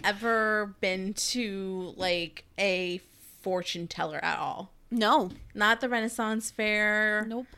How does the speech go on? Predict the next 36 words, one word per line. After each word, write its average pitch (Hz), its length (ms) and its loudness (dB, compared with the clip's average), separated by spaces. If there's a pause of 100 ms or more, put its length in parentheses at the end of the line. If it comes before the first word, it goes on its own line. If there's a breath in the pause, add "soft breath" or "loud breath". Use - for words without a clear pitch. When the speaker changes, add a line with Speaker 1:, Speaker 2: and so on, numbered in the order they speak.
(200 soft breath)
Speaker 2:
I 370 60 12
should, 440 260 4
though. 196 260 4 (260 loud breath)
Next 262 180 4
time, 302 220 8
we 311 80 6
should 339 100 6
go 339 80 2
to 339 80 8
a 311 60 10
fair, 196 440 6
and 208 200 -2
you, 208 180 -2
we 208 140 -4
should 190 160 -2
go 180 160 0
into 170 200 -8
one 147 140 -4
and 202 180 2
see 196 80 -4
what 196 100 -8
Speaker 1:
Uh, 185 40 -4
Speaker 2:
happens. - 260 -4
Speaker 1:
so, 320 460 4 (160)
um, 262 480 -4 (180)
I'm 277 80 -8
trying 403 220 -4
to 523 140 -10
think. 190 400 0
Like, 214 200 -2
I 247 100 8
don't 440 140 2
know 440 100 0
if, - 100 -4 (100)
I 254 140 4
think 349 260 -8